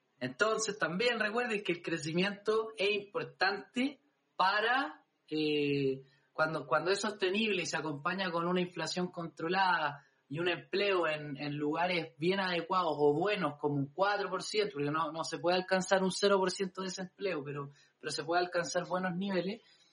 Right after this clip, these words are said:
Eh, eso acompaña en el largo plazo al desarrollo de la, de la econom-, de la, de las empresas de la economía en promedio,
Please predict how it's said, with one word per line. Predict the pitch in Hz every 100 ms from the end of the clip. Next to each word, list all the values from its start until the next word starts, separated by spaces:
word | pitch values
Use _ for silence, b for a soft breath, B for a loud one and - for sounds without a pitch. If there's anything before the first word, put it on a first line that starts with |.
| b _ 156
Eh, | 156 147 143
eso | 190 220
acompaña | 214 196 151 190 190 208 240 294 - _ _ _ _ _ -
en | 147
el | 143 143
largo | 160 165 147
plazo | 165 175 190
al | 180 160
desarrollo | 151 156 151 180 202 180
de | 160
la, | 143 139 139 B B B
de | 147 151
la | 147 143
econom-, | 143 147 147 143
de | 143
la, | 139 135 131 135
de | 143
las | 143
empresas | 139 143 202 196 156
de | 151
la | 147
economía | 139 135 139 139 131
en | 165 147
promedio, | - 151 160 156 131 123